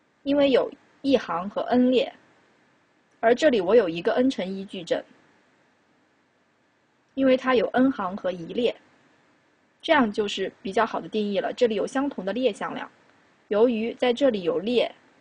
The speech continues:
最后得到一个一乘一的矩阵，接下去这个会是什么样子？就等于V一乘以W一，让我这样写。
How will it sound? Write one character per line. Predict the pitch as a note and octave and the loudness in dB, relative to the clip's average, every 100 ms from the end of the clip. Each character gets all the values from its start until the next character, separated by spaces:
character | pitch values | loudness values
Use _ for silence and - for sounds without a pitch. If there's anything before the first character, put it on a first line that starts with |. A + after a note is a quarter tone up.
| _ _ _ _ | _ _ _ _
最 | _ C4+ A#3+ | _ 0 0
后 | C#4+ B3 | 4 2
得 | F#3+ E3+ | 4 0
到 | A3+ F#3+ | 0 0
一 | F3+ | -4
个 | G#3 | -4
一 | A#3+ C4 | -4 -4
乘 | G3+ | -6
一 | F#3+ B3 | -4 -2
的 | B3+ | -2
矩 | - F3+ | -2 -6
阵， | E3 D#3+ - _ _ | -4 -4 -6 _ _
接 | C4+ | -4
下 | C#4 C4 | 0 0
去 | - A3+ - | -2 -6 -6
这 | - B3+ | -2 0
个 | G#3+ | 0
会 | G3+ A3+ | 0 0
是 | A3+ | -2
什 | G3 | -8
么 | F3 | -4
样 | A#3+ B3+ | -2 -2
子？ | A3 - | -4 -6
就 | A3 | -6
等 | G3+ E3+ | -4 -6
于 | F3+ C4+ - | -10 -8 -4
V | B3 | -2
一 | B3 C4 | -2 -6
乘 | C4 G3 | -6 -8
以 | F#3 | -8
W | D#3+ G3+ G#3+ | -8 -2 -2
一， | G#3 A#3 | -2 -8
让 | B3+ C4 | -8 -8
我 | F3+ | -6
这 | - | -4
样 | A3+ F#3 | -4 -6
写。 | - | -12